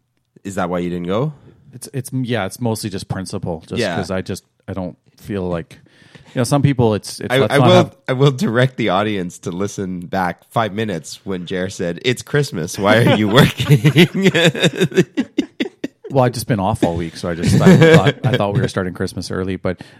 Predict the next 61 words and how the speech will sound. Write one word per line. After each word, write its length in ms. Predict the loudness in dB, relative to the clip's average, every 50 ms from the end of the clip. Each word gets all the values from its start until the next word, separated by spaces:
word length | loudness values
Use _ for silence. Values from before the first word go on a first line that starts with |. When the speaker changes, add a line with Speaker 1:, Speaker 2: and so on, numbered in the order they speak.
| _ _
Speaker 2:
um, 480 | -8 -6 -4 -4 -4 -6 -8 -10 -14 _ _
I 100 | -4 -2
don't 120 | 0 2
know. 60 | 2
It's 160 | 2 0 2 2
weird. 260 | 2 2 2 2 0
Like, 160 | -4 -2 -2
you 60 | -2
know, 60 | -2
when 80 | -2 -2
you 80 | -2 -2
do, 280 | -2 -4 -4 -6 -8 _ _ _ _ -8
you're 100 | -6 -6
not 80 | -6 -6
supposed 200 | -8 -10 -8 -6
to 60 | -8
have 60 | -8
Christmas 320 | -6 -10 -10 -8 -10 -10
stuff 220 | -8 -8 -8 -6 -6
out 100 | -6 -6
until 180 | -6 -6 -8 -8
after 240 | -8 -8 -10 -10 -10
Remembrance 500 | -10 -10 -10 -10 -10 -8 -10 -10 -10 -12
Day. 200 | -10 -10 -8 -6
Speaker 1:
I 100 | -6 -6
did 240 | -6 -6 -8 -8 -6
think 160 | -6 -6 -4
it 60 | -4 -4
was 160 | -4 -4 -4
a 40 | -4
weird 240 | -2 -4 -4 -4
time 160 | -4 -8 -8 -6
of 60 | -6
year 400 | -6 -6 -6 -6 -8 -12 -16 -18 _
that 120 | -16 -12
they 80 | -12 -12
picked 260 | -10 -10 -14 -10 -10
it. 100 | -10 -4
Speaker 2:
So 320 | -2 -2 -2 -2 -4 -4 -4
I 60 | -4
Speaker 1:
Yeah. 60 | -2
Speaker 2:
know 140 | 0 0 0
it's 140 | 0 -2 -4
like 140 | -6 -6 -6
there's 140 | -10 -10 -4
booking 400 | _ -4 -4 _ -6 -10 -8 -8
and 80 | -8 -8
things 180 | -8 -8 -8
like 140 | -10 -10 -8
that, 280 | -6 -6 -6 -6 -6 _
but 200 | -8 -10 -8 -12 -18 -4
it 120 | -2 -2
feels 240 | 2 4 4 4 4
weird 240 | 2 -2 -2 -2 -4
to 60 | -4
have 120 | -6 -6 -6
an 60 | -8
actual 280 | -10 -10 -8 -8 -6
office, 400 | -4 -4 -6 -6 -8 -12 -12 -12
like 140 | -14 -12 -12
a 80 | -12